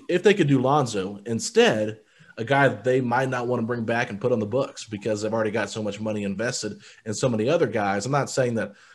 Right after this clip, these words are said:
Lonzo's not someone that they should invest in, but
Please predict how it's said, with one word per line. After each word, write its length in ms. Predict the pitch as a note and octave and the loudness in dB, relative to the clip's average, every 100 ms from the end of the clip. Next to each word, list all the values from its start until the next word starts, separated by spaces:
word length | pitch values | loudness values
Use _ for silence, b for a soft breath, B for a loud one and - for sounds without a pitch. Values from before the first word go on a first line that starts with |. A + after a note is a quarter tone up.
| B B | B B
Lonzo's 480 | A#2+ C3+ B2+ B2 A#2 | 2 2 2 0 0
not 400 | A#2 A#2 A#2 - | 0 0 -2 -6
someone 220 | B2 A2 | -4 -4
that 80 | G2+ | -2
they 100 | A2 | -4
should 180 | - G2+ | -4 -4
invest 400 | G2 G#2 G2+ D3 | -4 -4 -4 -2
in, 220 | D#3+ A#2 | -2 -2
but 260 | A2+ G#2+ | -4 -6